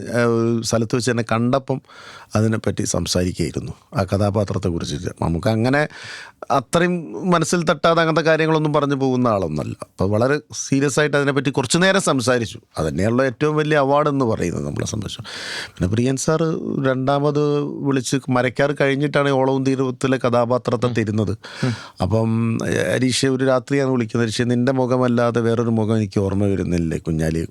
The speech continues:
Speaker 1: ഒരുപാട് ചിന്തിച്ചു" എന്ന് പറഞ്ഞിട്ടാണ്. അതിന് ഇതേപോലത്തെ മറ്റൊരു അംഗീകാരമായിട്ട് കാണുന്നു. പിന്നെ ലാലേട്ടൻ്റെ കൂടെയുള്ള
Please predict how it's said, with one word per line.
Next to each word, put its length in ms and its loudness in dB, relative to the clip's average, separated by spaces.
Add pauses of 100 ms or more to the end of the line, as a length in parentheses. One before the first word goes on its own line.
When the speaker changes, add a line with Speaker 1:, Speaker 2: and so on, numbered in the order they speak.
Speaker 1:
ഒരുപാട് 520 0
ചിന്തിച്ചു" 480 -4
എന്ന് 180 -4
പറഞ്ഞിട്ടാണ്. 440 -6 (460)
അതിന് 280 0
ഇതേപോലത്തെ 640 -2
മറ്റൊരു 300 0
അംഗീകാരമായിട്ട് 680 0
കാണുന്നു. 300 -4
പിന്നെ 280 -2
ലാലേട്ടൻ്റെ 420 2
കൂടെയുള്ള 500 2